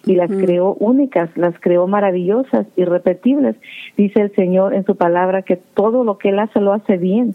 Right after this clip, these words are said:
Speaker 2: Amén.
Speaker 1: Entonces, ellas, o nosotros somos creación de Dios y somos una creación maravillosa, pero las cosas que hemos vivido, lo que hemos enfrentado,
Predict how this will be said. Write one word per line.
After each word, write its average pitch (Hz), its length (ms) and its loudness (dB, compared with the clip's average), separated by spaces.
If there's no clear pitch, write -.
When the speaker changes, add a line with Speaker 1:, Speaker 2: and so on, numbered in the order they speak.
Speaker 2:
Amén. 160 420 -4
Speaker 1:
Entonces, 214 540 0
ellas, 240 260 2
o 190 160 0
nosotros 196 580 0
somos 202 320 -2
creación 180 520 0
de 175 120 2
Dios 165 300 -2
y 196 100 2
somos 202 340 -2
una 202 200 0
creación 180 500 -2
maravillosa, 180 880 -2
pero 180 240 2
las 180 160 -2
cosas 226 420 -2
que 214 140 0
hemos 196 220 0
vivido, 190 480 2
lo 170 160 0
que - 80 -2
hemos 190 240 -2
enfrentado, 180 760 0